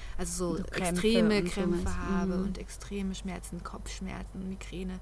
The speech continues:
Speaker 1: Durchfall, was da ja alles mit einhergeht, haben wir ja auch schon teilweise angesprochen. Ähm, das habe ich zum Glück nicht so extrem, mal mehr, mal weniger.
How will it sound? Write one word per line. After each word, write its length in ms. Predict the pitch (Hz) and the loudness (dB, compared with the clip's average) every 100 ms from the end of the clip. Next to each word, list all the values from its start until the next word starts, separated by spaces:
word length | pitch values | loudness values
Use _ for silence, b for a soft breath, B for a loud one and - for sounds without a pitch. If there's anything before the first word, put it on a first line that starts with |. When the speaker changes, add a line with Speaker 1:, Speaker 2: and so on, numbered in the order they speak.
| B B B B B - - | B B B B B -12 -6
Speaker 1:
Durchfall, 300 | 170 185 180 | -4 -4 -4
was 140 | 175 | -4
da 80 | 185 | -2
ja 160 | 180 - | -2 -2
alles 240 | 185 - | -4 -4
mit 100 | 180 | -4
einhergeht, 460 | 170 185 180 185 185 | -4 -4 -2 -4 -4
haben 140 | 175 | -4
wir 80 | 170 | -4
ja 100 | 175 | -4
auch 60 | |
schon 280 | 185 190 185 B B B B B - | -4 -4 -6 B B B B B -10
teilweise 400 | - 185 180 180 175 | -8 -6 -6 -6 -6
angesprochen. 840 | 180 190 - 190 - 180 175 180 - | -6 -6 -8 -10 -8 -6 -6 -6 -8
Ähm, 500 | 170 170 170 170 170 B B B B B B - | -8 -6 -6 -8 -8 B B B B B B -10
das 240 | 160 - | -8 -6
habe 180 | 180 180 | -6 -4
ich 240 | 175 - - | -6 -8 -8
zum 220 | - 175 | -6 -4
Glück 180 | 180 - | -4 -2
nicht 200 | 190 - | -4 -4
so 80 | 170 | -6
extrem, 720 | - - - - 160 160 156 - | -8 -8 -10 -8 -6 -4 -6 -6
mal 180 | 165 160 | -6 -4
mehr, 180 | 170 170 | -4 -4
mal 220 | 165 160 | -6 -4
weniger. 500 | 170 170 165 170 | -4 -6 -6 -8